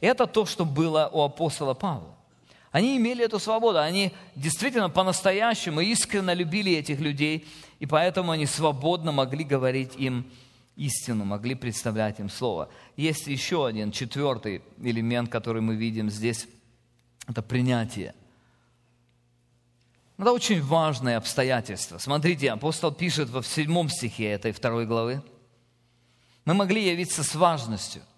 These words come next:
как апостолы Христовы. Мы были тихи среди вас, подобно как кормилица нежно обходится с детьми своими". У апостола Павла было достаточно заслуг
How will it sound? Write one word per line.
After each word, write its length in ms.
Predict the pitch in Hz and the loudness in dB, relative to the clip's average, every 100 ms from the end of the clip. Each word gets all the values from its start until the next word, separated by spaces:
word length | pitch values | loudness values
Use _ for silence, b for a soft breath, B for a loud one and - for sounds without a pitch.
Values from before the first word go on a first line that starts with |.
| _ _ _ _ _ _ _ _ _ - | _ _ _ _ _ _ _ _ _ -6
как 160 | 127 | -2
апостолы 500 | 131 147 139 - 110 | 0 0 0 0 -4
Христовы. 420 | 95 95 - 82 73 _ _ _ _ _ _ _ _ _ _ _ _ _ _ _ _ - | -6 -10 -14 -18 -20 _ _ _ _ _ _ _ _ _ _ _ _ _ _ _ _ -2
Мы 80 | 139 | 2
были 240 | 156 170 | 2 2
тихи 320 | 160 190 - | 0 -2 -2
среди 340 | 131 117 98 95 | -4 -4 -4 -4
вас, 460 | 76 - - - _ _ _ b b | -8 -14 -20 -20 _ _ _ b b
подобно 380 | - 135 151 156 | 0 2 2 2
как 240 | 147 147 - | 2 -2 2
кормилица 640 | 156 147 165 170 127 - | 2 2 0 0 -2 0
нежно 540 | 113 123 160 156 160 156 | 0 2 0 -2 -2 -2
обходится 580 | 147 143 143 139 - 131 | -2 -2 -2 -2 -4 -4
с 100 | 120 | -4
детьми 380 | 131 - 170 | -6 -2 -2
своими". 400 | 135 101 82 - - _ _ _ _ _ B B B B | -2 -8 -14 -18 -20 _ _ _ _ _ B B B B
У 120 | 151 | 4
апостола 600 | 156 - 269 262 269 247 | 4 6 2 4 2 2
Павла 420 | - 165 131 123 123 | 4 4 4 2 2
было 280 | 165 185 | 2 2
достаточно 760 | 170 165 - 247 247 220 220 175 | 2 2 4 2 2 0 2 2
заслуг 640 | 143 160 - 214 254 262 | 2 2 0 0 -2 -4